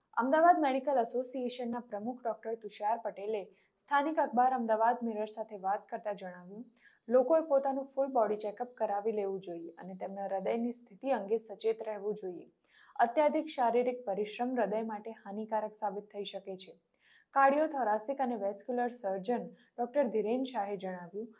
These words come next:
કે કોરોના પછી અમારી પાસે આવેલા દર્દીઓમાંથી સિત્તેર ટકા યુવાનો હતા, જેમને હાર્ટ એટેક આવ્યો હોય અને સર્જરી કરવી પડી હોય.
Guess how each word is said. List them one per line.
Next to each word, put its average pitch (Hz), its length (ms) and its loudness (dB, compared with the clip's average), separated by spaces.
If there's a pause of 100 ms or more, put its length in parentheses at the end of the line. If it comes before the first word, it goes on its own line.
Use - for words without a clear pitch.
(120)
કે 240 80 -6
કોરોના 269 460 2
પછી 254 280 -2
અમારી 214 280 -4
પાસે 214 300 -2
આવેલા 202 360 -2
દર્દીઓમાંથી 208 720 -4
સિત્તેર - 380 -4
ટકા 233 260 -2
યુવાનો 208 480 -4
હતા, - 380 -6 (200)
જેમને 202 260 -6
હાર્ટ 202 320 -4
એટેક 226 280 -2
આવ્યો 180 260 -2
હોય 226 220 0
અને 220 160 -4
સર્જરી 208 520 -2
કરવી 190 280 -6
પડી 175 280 -12
હોય. 170 180 -16